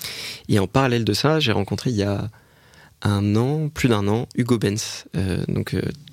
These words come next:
tout simplement via LinkedIn en lui envoyant une demande pour prendre un café. Euh,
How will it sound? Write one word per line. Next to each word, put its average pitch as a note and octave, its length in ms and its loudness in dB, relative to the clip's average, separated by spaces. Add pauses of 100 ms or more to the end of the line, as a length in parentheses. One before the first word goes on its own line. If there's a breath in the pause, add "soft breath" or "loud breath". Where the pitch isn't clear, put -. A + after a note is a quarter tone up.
tout - 100 -2
simplement A#2+ 340 2
via G#2+ 240 2
LinkedIn G#2+ 460 2
en G#2+ 80 2
lui G2 80 2
envoyant G2 340 0
une G2+ 100 0
demande G#2 460 0 (320 loud breath)
pour - 140 -6
prendre A#2 200 2
un A2+ 60 4
café. A#2 500 0 (560 loud breath)
Euh, - 40 -12